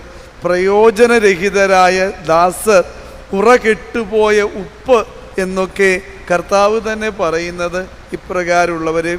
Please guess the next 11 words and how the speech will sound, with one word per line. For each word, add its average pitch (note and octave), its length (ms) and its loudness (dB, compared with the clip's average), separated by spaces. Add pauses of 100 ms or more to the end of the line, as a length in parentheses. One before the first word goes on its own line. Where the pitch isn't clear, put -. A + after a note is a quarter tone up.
കുറിച്ച്. E3+ 340 -6 (460)
അതുകൊണ്ട് F#3+ 360 -4
എൻ്റെ G#3+ 180 -2 (120)
പ്രിയപ്പെട്ടവരെ, F3 800 -2 (400)
സ്നേഹത്തിൻ്റെ F#3+ 1040 -4 (300)
എണ്ണ F3+ 240 -6 (540)
വറ്റിപ്പോകാതിരിക്കട്ടെ. D#3+ 1500 -2 (480)
ഈ A#3 40 -2 (180)
എണ്ണയുണ്ടെങ്കിൽ, F3+ 840 -2 (160)
സ്നേഹമുണ്ടെങ്കിൽ F3 920 -4 (440)
ചെയ്യുന്ന A3+ 500 -4